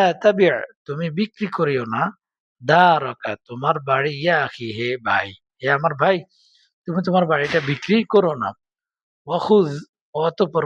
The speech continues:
খুঁজ, তুমি নাও, "মা," যা, "আনতা," তুমি, "তাহতাজু," প্রয়োজন মনে করো, "ইলাইহি," তোমার জন্য, "মিনাল মাল," মানে তুমি সম্পদের যা কিছু তোমার প্রয়োজন মনে করো, তা তুমি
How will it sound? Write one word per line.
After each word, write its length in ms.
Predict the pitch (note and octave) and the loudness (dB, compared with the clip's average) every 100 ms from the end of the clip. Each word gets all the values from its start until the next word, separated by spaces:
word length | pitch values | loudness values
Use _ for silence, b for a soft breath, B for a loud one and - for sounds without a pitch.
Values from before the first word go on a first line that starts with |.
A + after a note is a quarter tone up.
| - | -2
খুঁজ, 300 | - G3+ F3+ - - | 2 4 2 -2 -8
তুমি 300 | D#3 E3+ D#3 F3+ - _ _ _ _ C#3+ | -4 -2 -4 -6 -14 _ _ _ _ -2
নাও, 360 | D#3+ D#3+ D3 E3 - _ C#3+ C#3 | 2 2 0 -4 -10 _ -10 0
"মা," 240 | F3 F#3 D#3 D#3 F3 F#3+ - _ _ B2 | 2 4 2 0 -4 -8 -12 _ _ -6
যা, 260 | B2 D#3+ D#3 - | 0 2 2 2
"আনতা," 560 | F3 G3 E3 - B2 B2+ F3+ - _ _ _ _ _ - | 0 0 -4 -6 -6 -4 -6 -10 _ _ _ _ _ -6
তুমি, 280 | F3 D#3+ D#3 E3 | -4 -2 -4 -4
"তাহতাজু," 800 | D#3 C3 - - F#3 F#3 D3+ C3+ C3 | -4 -4 -6 -2 2 2 2 -4 -4
প্রয়োজন 380 | F3+ F#3 F3+ E3 | 2 2 2 -2
মনে 200 | D#3 C#3 | -2 -6
করো, 260 | C3+ B2 B2 - B2+ | -6 -6 -4 -8 -4
"ইলাইহি," 580 | D3 F#3 E3+ B2 C3 F#3+ A3+ _ _ _ _ _ - | 2 2 2 -4 -4 -4 -6 _ _ _ _ _ -10
তোমার 260 | F3 F3 D#3+ | -4 -4 -2
জন্য, 260 | C3 B2 B2 D3 | -4 -6 -6 -4
"মিনাল 300 | D#3+ E3 D#3+ C#3+ | 0 0 0 0
মাল," 320 | C3 A#2 G2+ F#2 _ _ _ _ _ - | 2 0 -2 -10 _ _ _ _ _ -8
মানে 160 | D#3 E3 | -6 -4
তুমি 220 | - F#3 F#3 | -2 -2 -2
সম্পদের 640 | - C#3+ C#3+ F3 F3 F3 C3+ | -2 -4 -4 -2 2 0 0
যা 160 | B2 C3 | -2 -2
কিছু 240 | D#3+ C#3+ - | -4 -12 -10
তোমার 220 | D#3+ E3 | -6 -6
প্রয়োজন 360 | - F3 F3 F#3+ | -4 -6 -4 -4
মনে 200 | F#3 F3+ | -2 -2
করো, 180 | F3 F3 | -2 -4
তা 160 | D#3+ C3+ C3+ | -4 -8 -6
তুমি 280 | D#3 F#3 | -4 -4